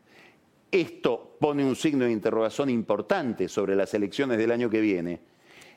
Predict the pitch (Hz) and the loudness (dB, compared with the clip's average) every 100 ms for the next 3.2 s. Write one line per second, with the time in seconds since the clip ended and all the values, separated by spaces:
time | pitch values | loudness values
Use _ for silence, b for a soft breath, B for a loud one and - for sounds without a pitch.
0 | B 147 208 202 180 147 175 160 139 131 | B 0 0 2 0 0 0 2 2 2
1 | 131 131 139 - 139 110 107 107 104 117 | 2 2 0 0 -2 0 0 2 0 0
2 | 113 - 135 113 123 127 127 110 110 101 | -2 -2 0 0 2 2 0 2 2 2
3 | 95 98 | 0 -4